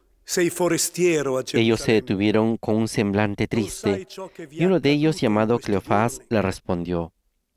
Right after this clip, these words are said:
Speaker 1: Domandò
Speaker 2: Tú eres el
Speaker 1: loro,
Speaker 2: único
Speaker 1: "Che
Speaker 2: forastero en
Speaker 1: cosa?"
Speaker 2: Jerusalén que
Speaker 1: Gli
Speaker 2: ignora
Speaker 1: risposero,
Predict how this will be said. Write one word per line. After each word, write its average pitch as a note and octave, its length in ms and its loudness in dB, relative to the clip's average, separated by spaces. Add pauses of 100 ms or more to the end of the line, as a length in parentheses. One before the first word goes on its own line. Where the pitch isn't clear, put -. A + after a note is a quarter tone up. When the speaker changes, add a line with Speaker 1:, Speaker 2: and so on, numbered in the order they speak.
(120)
Speaker 1:
Domandò D3 460 -18
Speaker 2:
Tú D#3+ 80 0
eres F#3+ 220 0
el A#2 60 0
Speaker 1:
loro, C3 120 2
Speaker 2:
único C#3 200 0
Speaker 1:
"Che - 60 -14
Speaker 2:
forastero A2+ 680 0
en G#2 80 2
Speaker 1:
cosa?" F#2+ 120 -6
Speaker 2:
Jerusalén G#2 600 0 (580)
que C3+ 140 0
Speaker 1:
Gli A2+ 80 0
Speaker 2:
ignora B2+ 480 2
Speaker 1:
risposero, - 400 -14